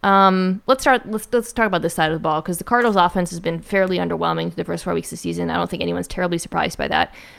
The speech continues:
without DeAndre Hopkins. I, it, it's interesting. Like, um, Kyler clearly has a really good connection with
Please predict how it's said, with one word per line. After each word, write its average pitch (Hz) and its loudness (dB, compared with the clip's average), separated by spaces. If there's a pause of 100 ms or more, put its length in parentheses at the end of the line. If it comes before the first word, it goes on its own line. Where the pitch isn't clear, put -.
(140)
without 180 2
DeAndre 170 -2
Hopkins. 160 -6 (420)
I, 180 6
it, 196 0
it's 233 0
interesting. 254 2
Like, 165 0
um, 170 0 (920)
Kyler 247 4
clearly 226 2
has 208 0
a 214 -2
really 196 -2
good 190 -2
connection 175 -2
with 185 -2